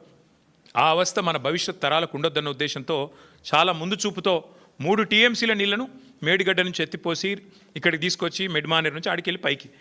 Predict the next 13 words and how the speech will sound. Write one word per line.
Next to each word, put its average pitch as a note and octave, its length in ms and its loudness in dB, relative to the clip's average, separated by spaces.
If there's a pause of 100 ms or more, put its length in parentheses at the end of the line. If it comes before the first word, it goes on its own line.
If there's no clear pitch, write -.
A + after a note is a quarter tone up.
(160)
తీసుకురావాలని D3 480 0
ఒక B2 200 -4 (300)
ఆలోచన D3 340 2
చేసినారు. - 340 -10 (480)
అందులో G3 260 6
భాగంగానే G3 500 6 (340)
ఆనాటి E3 320 4
మా E3+ 120 2
ప్రభుత్వం D#3+ 420 -2
తీసుకున్న C#3+ 340 -4
నిర్ణయం C#3 340 2
ఏంది G#2 220 -6
అంటే, C3 260 -8